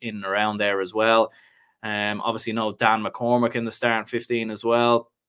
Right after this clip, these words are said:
Um, Paddy Cadell obviously coming in, in, in midfield. Ronan Maher coming in as well. So, um, yeah, a couple of, a couple of changes there from a, a Tipperary point of view. Definitely a much s-,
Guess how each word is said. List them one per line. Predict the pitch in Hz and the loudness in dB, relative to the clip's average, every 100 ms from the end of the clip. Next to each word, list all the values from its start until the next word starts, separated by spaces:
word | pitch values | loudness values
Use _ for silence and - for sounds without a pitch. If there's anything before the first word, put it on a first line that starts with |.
| _ _ _ _ _ _ - | _ _ _ _ _ _ -20
Um, | - 107 104 107 98 | -10 -6 -4 -4 -8
Paddy | - 117 110 | -4 -2 -2
Cadell | 113 110 117 | -4 0 2
obviously | 113 110 - | 2 0 -6
coming | - 120 117 | -6 -4 -2
in, | 113 117 113 95 | -2 -2 -4 -10
in, | 110 | -16
in | 107 110 | -14 -12
midfield. | 107 98 120 117 117 117 - _ _ _ _ | -12 -6 0 4 4 2 -2 _ _ _ _
Ronan | 120 117 113 107 | -4 -2 -2 -2
Maher | 113 117 | 0 0
coming | 117 123 117 | -2 -4 -4
in | 113 | -4
as | 110 107 | -6 0
well. | 117 117 117 | 2 4 4
So, | 113 - 120 120 | 2 0 4 6
um, | 123 123 127 127 131 - | 4 4 2 0 -4 -4
yeah, | 180 208 | -2 0
a | - | 0
couple | 226 214 | 0 2
of, | 190 | 0
a | |
couple | - 226 196 | 0 -2 -2
of | 175 | -2
changes | 180 165 151 | -2 -2 -2
there | 147 147 | 2 2
from | 147 143 | 2 0
a, | 135 123 - _ | 0 -2 -8 _
a | 120 | -8
Tipperary | 120 131 139 135 135 127 | -4 0 6 8 8 4
point | 139 135 123 | 0 -2 -2
of | |
view. | 120 123 127 | 0 2 2
Definitely | 123 147 135 143 | 4 2 2 -2
a | 131 | -2
much | 131 120 | -2 -4
s-, | - | -6